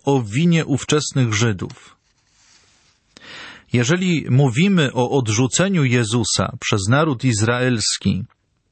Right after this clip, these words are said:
i skazaniu go na śmierć, musimy pamiętać o tych przedstawicielach tego narodu, którzy poszli za Jezusem, którzy budowali zręby młodego Kościoła,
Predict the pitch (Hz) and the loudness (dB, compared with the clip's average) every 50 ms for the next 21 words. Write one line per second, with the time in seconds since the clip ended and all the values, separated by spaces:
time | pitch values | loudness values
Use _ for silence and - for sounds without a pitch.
0 | _ - - - - - - - - - - - - - - - 117 101 135 151 | _ -20 -20 -20 -20 -18 -18 -20 -10 -4 -2 0 0 0 0 0 0 0 0 0
1 | 175 185 165 131 131 139 127 123 113 - - - 127 127 143 160 170 180 175 - | 0 0 0 0 2 2 2 2 0 0 0 2 2 2 2 2 0 -2 -4 -6
2 | - - - - _ _ _ - - - - _ _ _ _ - - 113 117 131 | -8 -10 -10 -12 _ _ _ -20 -20 -20 -20 _ _ _ _ -2 0 2 4 4
3 | 120 - 190 190 190 170 147 - 143 131 139 151 180 180 165 - 165 160 - - | 2 2 2 2 2 0 0 0 -2 0 0 0 0 0 2 2 0 0 0 -4
4 | - - - 135 117 - - 165 180 180 - - - - 135 123 - - - - | -8 -2 -2 -2 -2 -2 0 0 0 0 -2 -4 -2 -2 -2 -2 -2 -4 -2 0
5 | 147 139 117 120 113 - - 165 175 170 151 123 - - 151 156 147 156 156 139 | 0 0 0 -2 -4 -2 0 0 2 2 0 -2 -2 -2 -2 0 2 2 2 4
6 | 135 139 135 127 127 127 117 110 123 143 151 - - - - - - - _ - | 4 4 4 4 2 2 2 2 0 0 0 -2 -8 -20 -20 -20 -20 -20 _ -8
7 | - - 143 117 135 151 139 _ - 208 214 - - - - 131 120 104 92 104 | -2 -2 0 2 0 -2 -2 _ 0 0 0 0 -2 -6 -2 0 0 2 2 0
8 | 101 104 101 98 90 87 92 85 - - - - 92 - - - _ _ _ - | 0 2 0 0 0 0 -2 -2 -2 -2 -2 -2 -2 -4 -6 -10 _ _ _ -10
9 | - - 139 131 120 160 147 123 131 135 123 139 131 120 139 160 180 175 139 110 | -4 -2 0 0 2 0 0 0 0 0 0 0 0 0 0 0 0 0 -2 -2
10 | 98 104 117 127 123 117 113 104 113 107 113 110 107 107 104 110 101 95 101 - | 0 0 0 2 2 0 0 0 0 0 0 0 0 0 0 -2 -2 -2 -4 -4
11 | - 110 101 - - - - 107 101 95 98 98 95 - | -2 -2 -2 -2 -2 -2 0 0 0 0 0 -2 -4 -6